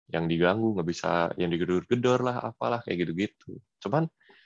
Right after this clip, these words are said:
selama perjalanan nggak ada sama sekali sih.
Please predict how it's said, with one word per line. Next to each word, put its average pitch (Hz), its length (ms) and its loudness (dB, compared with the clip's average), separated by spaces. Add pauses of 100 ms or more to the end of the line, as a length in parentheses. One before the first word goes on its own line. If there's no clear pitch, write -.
(580)
selama 113 320 2
perjalanan 101 540 -2
nggak 95 260 0
ada 85 80 -6
sama 87 240 -4
sekali 85 420 -2
sih. 123 220 -4